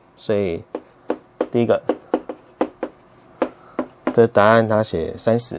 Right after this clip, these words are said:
啊，看对不对啊？对打勾，错打叉啊。但是你要自己算过啊，因为你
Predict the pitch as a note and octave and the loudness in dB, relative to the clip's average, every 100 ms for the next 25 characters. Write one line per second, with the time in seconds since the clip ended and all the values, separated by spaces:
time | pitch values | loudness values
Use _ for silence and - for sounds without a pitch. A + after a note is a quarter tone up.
0 | - F#2+ - - _ - - - A#2 G#2 | -10 -14 -16 -20 _ -14 -8 -6 -2 -2
1 | G#2 G2+ E2 - B2+ G2+ F#2 G#2+ G#2+ - | 0 -2 -2 -2 -2 -2 -2 -2 0 -4
2 | - - G#2+ A#2+ F#2 - _ - - - | -4 -6 -4 -4 -8 -14 _ -20 -20 -4
3 | C#3 B2+ G#2+ G#2 A2+ G#2+ F#2 A2 A#2 G2 | 0 2 4 4 4 2 0 0 0 0
4 | G#2+ - - _ - - - - - - | -2 -12 -16 _ -8 -8 -8 -10 -10 -12
5 | - - B2 G#2 | -12 -2 0 2